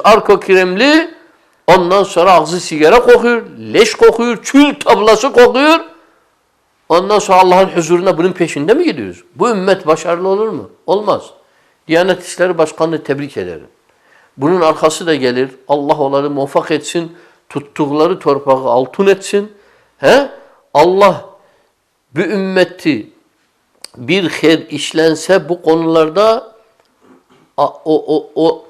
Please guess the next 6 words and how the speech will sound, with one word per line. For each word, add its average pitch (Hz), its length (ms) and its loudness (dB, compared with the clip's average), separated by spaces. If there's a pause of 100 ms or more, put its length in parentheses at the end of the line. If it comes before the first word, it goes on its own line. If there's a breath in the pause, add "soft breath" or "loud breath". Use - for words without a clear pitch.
(180)
onlar 180 300 4
için 220 500 -4
ecir 147 280 0
yazılır. 107 560 -2 (220)
Bakın 143 260 -2
şimdi 156 540 -8